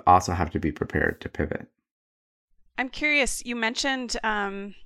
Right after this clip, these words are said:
Speaker 2: you know, a couple of the mitigation efforts that we used last year, and, and that is a great starting point for, for this school year. But with Delta, do we need to be thinking about sort of other sort of interventions we should be doing,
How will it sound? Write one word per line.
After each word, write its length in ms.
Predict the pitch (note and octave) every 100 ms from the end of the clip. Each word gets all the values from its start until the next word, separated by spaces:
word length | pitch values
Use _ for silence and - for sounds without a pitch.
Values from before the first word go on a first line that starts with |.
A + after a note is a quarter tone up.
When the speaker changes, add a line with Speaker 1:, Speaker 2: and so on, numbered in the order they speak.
| -
Speaker 2:
you 100 | A3+
know, 120 | G#3
a 60 | G3+
couple 240 | - A3
of 60 | G#3
the 60 |
mitigation 560 | G3+ G3+ G3 G3 - G3+
efforts 720 | G3+ G3+ G3+ G3 F#3+ - - - _ -
that 140 | G#3
we 80 | G#3
used 280 | G3+ G3+ G3+
last 340 | F#3 F#3 -
year, 160 | F#3+ G3
and, 180 | G3 G#3+
and 180 | G3+ G3+
that 260 | G3 G3+
is 160 | G#3 F#3+
a 60 | F#3+
great 240 | G3+ G3
starting 440 | - G3+ F#3+ G3
point 360 | G3 A3 G#3+ G#3
for, 500 | - G3 F#3 F3+ F#3
for 200 | - G3+
this 180 | F#3+ G3+
school 400 | - - G3+ F#3+
year. 400 | F3+ E3+ F3 F3+ -
But 200 | F#3+ - - - -
with 180 | - A#3+
Delta, 440 | A#3 A3+ - F4 C#4
do 100 | C4+
we 140 | B3
need 140 | A#3+
to 60 | A#3+
be 120 | B3
thinking 400 | - G3+ G#3 A3+
about 340 | G#3 G3 F#3+ - -
sort 220 | - G3+
of 100 | F#3 - -
other 560 | G3+ G#3 G#3+ A3+ B3+ - -
sort 220 | - C4
of 80 | B3
interventions 760 | B3 B3 A#3 A#3 - C4 C4 B3+
we 120 | B3+
should 240 | B3 B3
be 100 | B3
doing, 560 | A#3+ B3 A#3+ A#3+ A#3+ B3